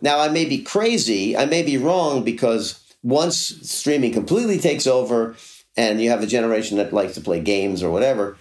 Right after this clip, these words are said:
you know, they may not even have the T V on. So, you may, you know, whether or not they know there's gonna be a show at eleven thirty is,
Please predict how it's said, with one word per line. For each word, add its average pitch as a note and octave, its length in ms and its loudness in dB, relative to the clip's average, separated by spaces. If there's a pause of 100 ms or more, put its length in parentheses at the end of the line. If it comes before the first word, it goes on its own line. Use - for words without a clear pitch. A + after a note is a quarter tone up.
(520)
you G#3+ 160 -2
know, G#3 120 0
they G#3 160 0
may G#3 160 0
not F#3+ 120 2
even E3+ 160 0
have D#3 120 0
the C3+ 60 -4
T D3+ 140 0
V B2+ 160 0
on. B2 380 -2
So, C3+ 240 2
you C3 100 0
may, B2+ 200 -2
you C#3 120 -2
know, F#2 320 0 (640)
whether C#3+ 340 0
or C3 40 0
not B2+ 220 0
they A#2 120 2
know A#2+ 240 2
there's G2+ 240 0
gonna A2 160 0
be G2 140 0
a F2 60 0
show G#2+ 280 2
at E2+ 60 -2
eleven F#2 240 0
thirty B2 340 0
is, D#2 120 -2